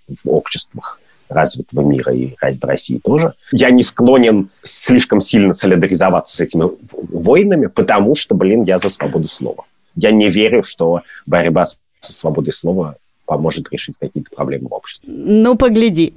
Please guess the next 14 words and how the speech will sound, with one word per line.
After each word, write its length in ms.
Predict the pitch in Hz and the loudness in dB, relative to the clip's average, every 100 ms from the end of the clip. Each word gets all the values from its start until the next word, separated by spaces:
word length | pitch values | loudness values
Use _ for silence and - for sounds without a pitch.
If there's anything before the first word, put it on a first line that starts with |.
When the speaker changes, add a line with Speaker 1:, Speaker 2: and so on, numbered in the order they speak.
| - | -8
Speaker 2:
ты 160 | - 277 | -2 0
сказал, 600 | - 214 180 208 330 339 | 0 0 0 2 0 -2
что 260 | - - 196 | -6 -4 -4
ты 240 | - 277 | 0 2
никакие 720 | 254 214 202 208 - 240 180 | 4 4 2 -2 0 0 0
слова 560 | - - 170 165 254 392 - - | 0 0 0 2 0 -2 -8 -6
не 320 | - 185 233 | 0 2 2
считаешь, 880 | 302 - 214 196 214 254 247 - - | 0 -2 -2 0 2 2 0 -2 -2
э, 220 | 165 180 165 | 0 0 0
преступлением. 800 | 170 170 - 175 175 147 - - _ _ | -2 -2 -4 -2 0 -2 -4 -14 _ _
Скажи 340 | - 220 220 | -4 0 2
мне, 200 | 233 185 - | 4 2 2
а 120 | 202 | -2
жесты 640 | 175 240 214 - - - | 0 0 0 -2 -4 -6